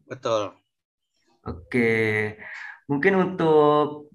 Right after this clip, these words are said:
Speaker 2: eh, seputar M B K M bisa kita cukupkan, Mas. Mungkin dari teman-teman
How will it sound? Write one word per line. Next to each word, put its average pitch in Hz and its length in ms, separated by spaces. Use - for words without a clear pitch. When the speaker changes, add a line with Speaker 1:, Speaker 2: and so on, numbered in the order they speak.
Speaker 2:
eh, 131 520
seputar 135 480
M 123 160
B 120 80
K 123 240
M 170 480
bisa 127 320
kita 127 240
cukupkan, 127 480
Mas. 131 240
Mungkin 139 480
dari 113 240
teman-teman 120 400